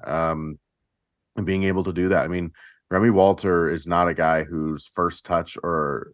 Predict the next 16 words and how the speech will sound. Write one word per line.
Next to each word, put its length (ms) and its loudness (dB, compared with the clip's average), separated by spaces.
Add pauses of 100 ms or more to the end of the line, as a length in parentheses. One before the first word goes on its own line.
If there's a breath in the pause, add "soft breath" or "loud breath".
(120)
uh, 100 -2
i-, 100 -4
is 360 -4
sloppy. 520 0
He's 220 -6
a 60 -2
guy 280 2
who 280 0
is 200 -4
more 320 0
known 320 -2
for 180 -4
going 340 0
entire 460 -4
matches 440 -2
without, 440 -2